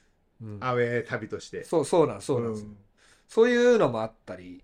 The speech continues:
Speaker 2: するんで、
Speaker 1: まあ、
Speaker 2: たま-、
Speaker 1: 箱もでかいですしね。
Speaker 2: うんうんうんうん。
Speaker 1: うん。なるほど。
Speaker 2: っ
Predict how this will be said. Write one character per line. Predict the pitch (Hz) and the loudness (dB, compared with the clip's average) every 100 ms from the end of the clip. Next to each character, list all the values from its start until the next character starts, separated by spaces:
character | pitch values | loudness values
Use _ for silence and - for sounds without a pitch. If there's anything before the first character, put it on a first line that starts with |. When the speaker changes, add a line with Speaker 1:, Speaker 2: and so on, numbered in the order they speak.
| _ | _
Speaker 2:
す | - 117 | -10 -6
る | |
ん | 113 98 95 | -6 -8 -12
で、 | 92 90 | -14 -8
Speaker 1:
ま | |
あ、 | 175 | -2
Speaker 2:
た | |
ま-、 | 180 | 0
Speaker 1:
箱 | 190 | 2
も | 180 | 2
で | 165 165 | 2 2
か | 180 | 2
い | |
で | 113 | 2
す | - | -4
し | 101 | -6
ね。 | 143 - | -6 -4
Speaker 2:
う | 143 | -4
ん | |
う | |
ん | 131 | -4
う | |
ん | 117 123 | -4 -8
う | |
ん。 | 117 113 117 110 110 - | -8 -8 -10 -12 -14 -18
Speaker 1:
う | |
ん。 | 104 101 _ _ _ _ _ _ _ _ _ _ _ _ _ _ _ _ _ _ _ - | -18 -18 _ _ _ _ _ _ _ _ _ _ _ _ _ _ _ _ _ _ _ -20
な | 101 | -18
る | |
ほ | - | -18
ど。 | |
Speaker 2:
っ | 87 | -20